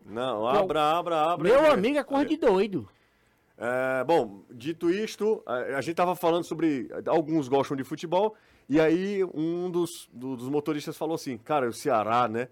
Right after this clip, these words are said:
Speaker 1: assim, lamentando, sabe, porque depois de cinco anos de Série A, imaginava-se que o Ceará pudesse, de fato, né, brigar pelo, pelo acesso. N-, não, não aconteceu, né? E aí, cara, o Ceará, né, é sempre um, um tom de lamentação, sabe?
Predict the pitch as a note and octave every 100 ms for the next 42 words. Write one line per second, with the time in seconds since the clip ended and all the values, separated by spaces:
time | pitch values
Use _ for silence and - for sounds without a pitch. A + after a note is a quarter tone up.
0 | _ _ - A#2+ D3+ D#3 F#3 F3 - F3+
1 | F3 A2+ G#2 _ _ _ _ - F3+ A2+
2 | A2+ C#3 - G3 A3 _ _ _ _ -
3 | C3 C#3 D3+ C3+ - E3 D#3 D3+ D3 B2+
4 | B2+ - C#3+ D#3+ C#3+ A3 F4 C#4+ F#3+ C#3+
5 | B2 D3 - D#3 E3 G3 _ _ _ D3+
6 | C3 A#2+ B2+ - C4+ D#4 - - G#3+ G#3
7 | A3 D3 C4 - _ _ _ _ _ F#2+
8 | D#3+ C#3+ D3+ F3+ A3+ C4+ F#3+ G3+ F#3 E3
9 | D#3+ - A2 C#3+ C#3+ A#3+ E4+ B2 A#2 G2
10 | F2+ A#2+ D3 D#3 D3+ F3+ - D3+ G2+ A2+
11 | F3+ G3 F3+ - A2 - D#3 B2+ G#2 C3
12 | A2+ B2+ _ _ _ _ - G#2+ B2 C#3
13 | - E3+ G#3 G3 F3 E3+ D#3+ F3+ G3 F3+
14 | F#3 E3+ F3 F#3 F3+ D#3+ C#3+ D3+